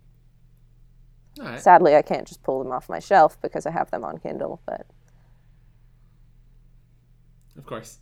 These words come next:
Speaker 2: Uh, David Gator, David
Speaker 1: Uh,
Speaker 2: Gator,
Speaker 1: while
Speaker 2: David
Speaker 1: you're looking
Speaker 2: Gator.
Speaker 1: that up, while you're looking that up and while we have a little, a little more time, is there anything
Speaker 2: Mm-hmm.
Speaker 1: in general about Dragon Age do you think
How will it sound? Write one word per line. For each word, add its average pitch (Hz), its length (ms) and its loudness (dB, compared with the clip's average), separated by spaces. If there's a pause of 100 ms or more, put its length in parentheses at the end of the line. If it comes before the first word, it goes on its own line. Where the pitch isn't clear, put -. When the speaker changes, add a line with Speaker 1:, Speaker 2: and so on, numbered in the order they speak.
(140)
Speaker 2:
Uh, 170 480 -4
David 165 260 -6
Gator, 160 220 0
David 147 200 -2
Speaker 1:
Uh, 135 60 -8
Speaker 2:
Gator, 147 220 0
Speaker 1:
while 143 160 -2
Speaker 2:
David - 80 -6
Speaker 1:
you're 170 80 -6
looking 143 160 0
Speaker 2:
Gator. 143 180 0
Speaker 1:
that - 20 -2
up, 127 280 -8 (1900)
while 175 160 -8
you're 180 80 -12
looking 170 160 -12
that 139 60 -8
up 143 140 -12
and 123 80 -14
while 131 160 -10
we 131 80 -12
have 131 240 -10
a 127 60 -14
little, 113 380 -12 (180)
a - 20 -18
little 123 160 -14
more 113 140 -10
time, 113 400 -14 (520)
is 147 160 -12
there 156 120 -10
anything 196 400 -10
Speaker 2:
Mm-hmm. - 120 -20
Speaker 1:
in 151 220 -14
general 147 560 -10
about 117 300 -12
Dragon 107 320 -14
Age - 420 -20
do 127 80 -16
you 123 140 -12
think 120 340 -16